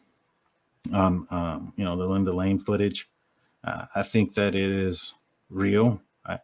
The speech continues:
I, it could be fake, but I do think it's real based on what we're seeing in there and the actions of the vehicle and how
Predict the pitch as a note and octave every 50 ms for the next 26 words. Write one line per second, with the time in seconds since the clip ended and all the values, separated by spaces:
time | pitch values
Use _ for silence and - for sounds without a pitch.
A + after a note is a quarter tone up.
0 | _ - F#2 F#2 F2+ F2+ G2 G#2+ G2 - - A#2 A2+ A2 A2 G2+ - - F2+ F#2+
1 | G2+ - - F2 F#2+ F#2+ F2+ G#2 G2 - G2 F2 F#2+ E2+ - - - F#2+ G2 F2
2 | F2+ F#2 F2 - - F#2 F2+ F2+ F2+ F2+ F#2 F2+ F2 D#2+ - G2 F2+ - - -
3 | F#2+ F2+ F2+ F2 E2 E2+ E2+ E2+ E2 E2 E2+ E2+ F2+ E2 D#2+ E2 D#2 - - G#2
4 | G2+ F#2+ E2+ F2 F2+ F#2+ - F#2 F#2 F#2 - - G2 F#2 E2+ F2 D#2+ E2 D#2+ E2+
5 | F2+ F2+ F2 - G2 F#2 F2 E2+ - - - - - - - - - - _ -
6 | G2+ G#2 G#2 G#2 G#2 G#2 G2 F#2+ F#2